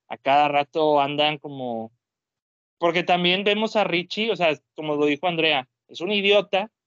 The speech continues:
pero también vemos cómo tiene sus detalles con su familia, con su hija, por ejemplo, que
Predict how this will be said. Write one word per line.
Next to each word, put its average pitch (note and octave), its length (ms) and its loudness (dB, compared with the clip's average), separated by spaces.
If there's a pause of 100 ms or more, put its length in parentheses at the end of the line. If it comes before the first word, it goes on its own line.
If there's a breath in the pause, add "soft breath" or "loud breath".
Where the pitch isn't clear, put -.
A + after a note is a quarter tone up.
(220)
pero C#3 160 -6
también D3 280 -2
vemos F3+ 400 -4
cómo E3+ 340 -6
tiene E3+ 260 -6
sus E3+ 160 -8
detalles D3+ 320 -4
con D3+ 160 -12
su B2+ 180 -12 (300)
familia, C#3+ 720 0
con A#2 180 -14
su A2 240 -8
hija, C3 320 -8
por C3 180 -6
ejemplo, C3+ 640 -2 (480)
que A#2 460 -2